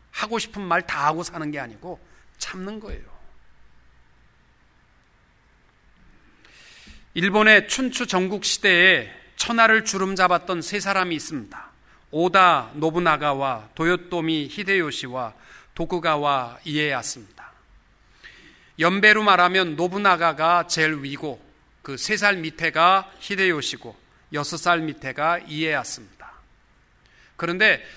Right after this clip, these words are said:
노부나가는 오십 살을 살고 스스로 목숨을 끊었습니다. 그리고 히데요시는 육십삼 세를 살았지만 그의 어린 아들 걱정 때문에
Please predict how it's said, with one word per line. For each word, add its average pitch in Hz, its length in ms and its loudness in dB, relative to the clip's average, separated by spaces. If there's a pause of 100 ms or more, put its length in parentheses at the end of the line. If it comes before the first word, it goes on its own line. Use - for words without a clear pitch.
(120)
노부나가는 196 1000 -2 (600)
오십 202 640 -4
살을 175 600 0
살고 156 440 -8
스스로 233 520 -4
목숨을 156 680 -8 (280)
끊었습니다. 180 600 -10 (1200)
그리고 170 500 -4
히데요시는 202 960 -4 (180)
육십삼 - 760 -8
세를 208 320 0
살았지만 180 760 -2 (260)
그의 190 320 6 (100)
어린 214 480 2
아들 180 380 2
걱정 214 460 -4
때문에 220 500 4